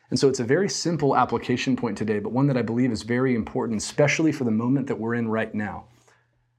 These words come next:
Christians should be seeking that kind of koinonia, that kind of fellowship, that kind of deep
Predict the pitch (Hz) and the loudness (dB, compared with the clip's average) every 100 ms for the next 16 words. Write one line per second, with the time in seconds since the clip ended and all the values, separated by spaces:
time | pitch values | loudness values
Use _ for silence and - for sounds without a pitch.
0 | _ _ _ _ _ _ _ _ _ _ | _ _ _ _ _ _ _ _ _ _
1 | - - 135 - 135 139 - - - 113 | -2 0 2 2 0 0 -2 -10 -6 -4
2 | 101 98 - - 123 117 90 101 - - | -2 -4 -6 -4 -2 -2 -8 -12 -18 -6
3 | - 110 - 107 104 101 - 101 98 98 | 0 0 -2 -6 -4 -6 -8 -8 -8 -8
4 | 98 104 _ _ _ _ _ 123 107 131 | -12 -18 _ _ _ _ _ -4 -2 0
5 | 123 107 - - 123 107 101 - - - | 0 -2 -8 -6 -4 -2 -6 -8 -10 -18
6 | _ _ - 101 - 123 110 - - 135 | _ _ -10 -6 -2 -2 -2 -8 -8 -2
7 | 143 | -2